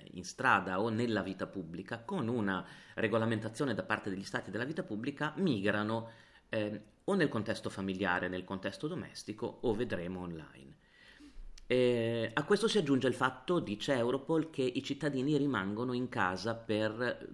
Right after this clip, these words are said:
periodi più lunghi della giornata, ehm, e quindi aumentano le attività di telelavoro, di, di lavoro da casa, di uso di tecnologie, e quindi aumenta l'affidamento anche del cittadino comune sulle, mm,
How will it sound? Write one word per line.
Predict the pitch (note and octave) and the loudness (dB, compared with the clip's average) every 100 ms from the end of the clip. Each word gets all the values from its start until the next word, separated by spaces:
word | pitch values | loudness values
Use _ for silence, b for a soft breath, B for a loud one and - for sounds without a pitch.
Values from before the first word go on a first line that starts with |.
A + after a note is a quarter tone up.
| G2 - | -10 -2
periodi | A#2 G2+ B2 B2+ | 0 2 0 -2
più | A2 | 2
lunghi | D3+ E3+ G2 | 4 4 2
della | F2 F2 | -2 -6
giornata, | E2 F2 F2 D#2+ D#2+ E2 B B B B B - | -6 -6 -4 -8 -10 -14 B B B B B 0
ehm, | A2+ A2 G#2+ G#2+ G#2+ G#2 | 6 6 6 2 0 0
e | D3+ | 0
quindi | - D3+ F3 | 2 4 6
aumentano | B2 A2 C3+ C#3+ A#2+ | 6 6 2 2 2
le | G#2 | 0
attività | G#2 G2+ A2+ | -2 -2 0
di | G#2+ G2 | 0 0
telelavoro, | - F2+ G2 B2+ D#3 A2 F#2+ | 0 0 2 4 4 4 2
di, | E2 F#2 F2+ F2 F2 E2+ D#2+ - - - - | -2 -6 -6 -6 -6 -8 -10 -14 -16 -16 -4
di | G#2+ | 0
lavoro | F#2 E2+ F2+ G2 | 0 0 -4 -4
da | B2 | -2
casa, | C#3 A#2+ G2 F#2+ | 2 2 2 -2
di | F2 | -4
uso | G#2+ G2 | -2 -2
di | F#2 | -2
tecnologie, | F#2 F2+ F#2 E2+ E2+ D#2+ D#2 D2+ B B B B _ - | -6 -8 -6 -4 -4 -4 -8 -10 B B B B _ -2
e | F#3 | 0
quindi | F3 G3 | 2 6
aumenta | G3+ F#3 D#3 C3 D3 C#3+ | 8 8 4 2 2 2
l'affidamento | B2+ C3 - B2+ C3+ D#3+ A#2 G#2+ | 0 0 0 2 2 2 0 0
anche | C3 C3+ G2+ | 0 0 -2
del | F#2+ | -2
cittadino | - A#2 A2+ C3+ | -2 -4 -2 -2
comune | C#3 D3+ C#3+ D3 | -2 -2 0 -2
sulle, | - A2 C3 C#3 | -2 0 4 4
mm, | G#2+ | 2